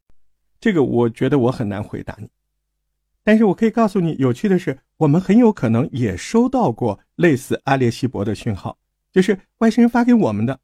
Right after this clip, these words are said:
很有可能我们收到过。呃，一九七七年八月十六号，美国一名天文学家杰里阿·埃曼，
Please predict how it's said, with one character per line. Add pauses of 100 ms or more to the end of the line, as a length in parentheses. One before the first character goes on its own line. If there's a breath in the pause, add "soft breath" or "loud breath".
很
有
可
能
我
们
收
到
过。 (1000)
呃，
一
九
七
七
年
八
月
十
六
号， (320)
美
国
一
名
天
文
学
家 (260)
杰
里
阿·
埃
曼，